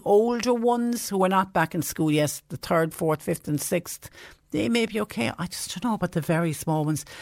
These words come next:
The junior infants, will they tolerate a mask for, when do they go in? Nine until about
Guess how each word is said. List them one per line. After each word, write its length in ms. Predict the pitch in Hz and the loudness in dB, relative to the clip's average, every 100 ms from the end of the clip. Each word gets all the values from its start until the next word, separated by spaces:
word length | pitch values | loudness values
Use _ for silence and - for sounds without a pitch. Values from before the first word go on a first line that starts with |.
| - - | -12 -10
The 80 | |
junior 480 | - - 269 254 233 | -4 2 4 4 2
infants, 460 | 233 226 233 214 - | -2 -2 -4 -4 -4
will 80 | 220 | -4
they 220 | 254 262 | -2 -2
tolerate 600 | - - 214 208 214 214 | -4 -2 0 2 0 0
a 40 | |
mask 460 | 190 202 202 - - | -2 0 -2 -6 -10
for, 320 | - 190 175 - - - _ | 0 2 2 -2 -18 -20 _
when 120 | 226 | -4
do 60 | 196 | 0
they 120 | 190 | 0
go 120 | 196 | 2
in? 180 | 180 165 | 2 4
Nine 320 | 180 180 180 | 4 2 2
until 380 | 165 - 175 160 - _ - | 0 0 -2 -2 -6 _ -6
about 220 | 170 | -4